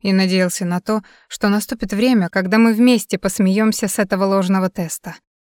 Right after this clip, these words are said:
И, смотря на него, будем с улыбками вспоминать о том, из-за каких пустяков мы переживали. Может быть, сейчас, поступая подобным образом, мы были неправы,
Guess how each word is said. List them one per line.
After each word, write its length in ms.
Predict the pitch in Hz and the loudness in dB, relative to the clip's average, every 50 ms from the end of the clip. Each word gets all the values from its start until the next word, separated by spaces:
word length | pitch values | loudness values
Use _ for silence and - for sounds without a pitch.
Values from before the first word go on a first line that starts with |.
| _ _ _ _ - | _ _ _ _ -8
И, 80 | 220 | -6
смотря 440 | 190 - 226 226 233 226 285 277 269 | -2 0 2 2 2 0 0 2 2
на 80 | 233 190 | 2 2
него, 260 | 175 170 160 165 170 | 2 0 -2 -4 -4
будем 300 | 185 240 254 226 226 214 | -2 0 2 2 2 2
с 120 | - - | 2 0
улыбками 520 | 220 214 247 269 262 _ - 220 208 202 190 | -2 0 0 -2 -4 _ -2 0 0 0 0
вспоминать 680 | - - - - 190 185 185 185 185 180 180 - 170 | -4 -6 -6 -2 0 2 2 2 2 0 -2 -6 -10
о 40 | 165 | -10
том, 320 | - - 220 220 202 190 _ _ _ - - - _ - | -6 -4 -2 -2 -2 -4 _ _ _ -20 -20 -20 _ -6
из-за 280 | 240 196 190 185 - | -4 -4 -2 -2 -4
каких 360 | - 240 226 - 285 262 - | -4 -4 -4 -4 -4 -6 -6
пустяков 640 | _ - 214 - - 214 196 - - 233 214 - - | _ -8 -8 -6 -4 -6 -6 -4 -4 -6 -4 -2 0
мы 220 | 196 185 202 220 226 | 2 2 2 2 0
переживали. 760 | - - 185 185 180 170 170 170 156 160 156 151 156 160 - _ _ _ _ _ _ _ _ _ _ _ - | -2 -4 -4 -4 -4 -6 -6 -8 -10 -10 -14 -16 -18 -20 -20 _ _ _ _ _ _ _ _ _ _ _ -4
Может 300 | - 202 208 202 208 180 | -2 0 0 0 0 -2
быть, 160 | 180 196 190 | -4 -4 -4
сейчас, 440 | - - 202 196 - 233 226 220 - | -4 -6 -6 -4 -2 -2 -2 -2 -2
поступая 480 | - - 185 - - - 185 - 208 196 | -4 -8 -8 -6 -6 -4 -2 0 -2 0
подобным 520 | 196 196 175 190 190 170 180 185 185 190 | 0 -2 -2 -2 0 0 2 2 2 2
образом, 480 | 220 226 196 190 185 170 196 185 175 - _ _ _ _ _ _ - | 2 0 0 -2 -2 -2 -2 -2 -2 -4 _ _ _ _ _ _ -2
мы 180 | 214 233 262 240 | 0 2 2 4
были 180 | 220 233 220 | 2 2 4
неправы, 580 | 226 220 214 202 - 226 196 180 165 165 165 | 4 2 2 0 -2 -4 -4 -4 -6 -10 -14